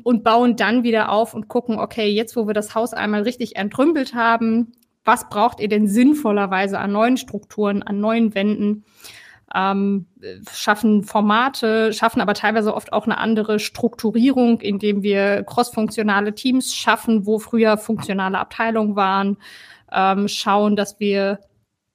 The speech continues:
ja viel, was klassischerweise über so ein Overhead mit Abteilungsleitern und weiß ich nicht, was allen für Hierarchien, Zentralbereichen gelöst wird, eher über ein Pull-Prinzip lösen, dass es irgendwie Menschen gibt mit Expertise, die sich aus der Organisation gezogen werden können,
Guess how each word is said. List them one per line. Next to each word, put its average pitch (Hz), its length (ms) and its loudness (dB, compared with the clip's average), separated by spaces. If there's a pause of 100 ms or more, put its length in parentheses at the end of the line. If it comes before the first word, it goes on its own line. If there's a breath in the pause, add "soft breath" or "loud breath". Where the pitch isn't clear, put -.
(220)
ja 196 140 -2
viel, 233 260 2
was 214 240 0
klassischerweise 214 640 0
über 208 200 0
so 208 80 0
ein 202 80 0
Overhead 220 600 0
mit 214 320 -2
Abteilungsleitern 208 960 -2
und 196 120 -6
weiß 220 160 0
ich 233 120 -2
nicht, 214 140 -4
was 202 120 -6
allen 208 180 -4
für 220 120 -4
Hierarchien, 214 580 4
Zentralbereichen 214 800 -2
gelöst 220 400 0
wird, 214 240 -2 (540 loud breath)
eher 208 320 2
über 220 140 0
ein 214 140 2
Pull-Prinzip 226 720 2
lösen, 208 420 2
dass 196 180 -4
es 202 120 -12
irgendwie 202 300 -4
Menschen 220 320 2
gibt 208 180 -4
mit 208 120 -4
Expertise, 226 600 0
die 208 120 -4
sich 208 200 -6
aus 202 160 -2
der - 140 -4
Organisation 202 580 -2
gezogen 254 440 2
werden 202 260 2
können, 202 380 -2